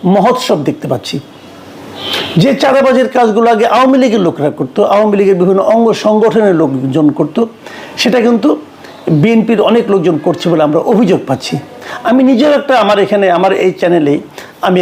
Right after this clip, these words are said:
একটা, আহ, জরিপের মতো করেছিলাম। সেই জরিপে আমি প্রশ্ন করেছিলাম যে প্রত্যন্ত অঞ্চলে যে চাঁদাবাজি চলছে এখনও, সেই চাঁদাবাজিটা আসলে কারা করছে? দেখা গেছে এখানে সত্তর শতাংশেরও বেশি লোক বলছে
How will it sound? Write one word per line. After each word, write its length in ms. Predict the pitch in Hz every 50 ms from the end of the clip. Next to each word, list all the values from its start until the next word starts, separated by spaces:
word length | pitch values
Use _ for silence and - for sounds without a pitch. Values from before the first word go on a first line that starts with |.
| 175
একটা, 200 | 175 175 - 180 160 156
আহ, 480 | 156 147 - - - - - - 170 175 160 143 135
জরিপের 320 | 214 240 262 - - 247 196
মতো 140 | 185 139 160
করেছিলাম। 440 | 151 - 143 135 - - 160 139 143 - - - - - - - - -
সেই 120 | - 262 233
জরিপে 220 | 254 254 254 240 247 240
আমি 100 | 233 180 233
প্রশ্ন 220 | 240 240 - - - 240 220
করেছিলাম 380 | 190 165 - 143 147 151 143 160 151
যে 80 | 170 175 190 - -
প্রত্যন্ত 420 | 233 220 220 - - 247 247 240 226
অঞ্চলে 360 | 233 233 233 226 226 226 214 208 196
যে 40 | 196
চাঁদাবাজি 480 | 196 - 233 220 233 226 202 196 196 185 - -
চলছে 280 | 285 262 240 - - 185 165
এখনও, 240 | 135 - 160 143 143 127 - - - - - - -
সেই 120 | - 233
চাঁদাবাজিটা 480 | 175 - 247 233 226 202 220 220 185 214 196
আসলে 160 | - - 196 190 -
কারা 160 | 254 254 240 233 233
করছে? 240 | - - - - - - - - - - - - - - - - - - -
দেখা 180 | 190 214 220 254 247
গেছে 160 | 247 196 226 247
এখানে 180 | 214 240 233 233 170 - -
সত্তর 300 | - 262 262 - - 311
শতাংশেরও 540 | 240 - 262 262 - 254 247 - 247 226 226 165 143
বেশি 160 | 190 185 - 247 214
লোক 100 | 202 165 139 131
বলছে 240 | 143 135 - -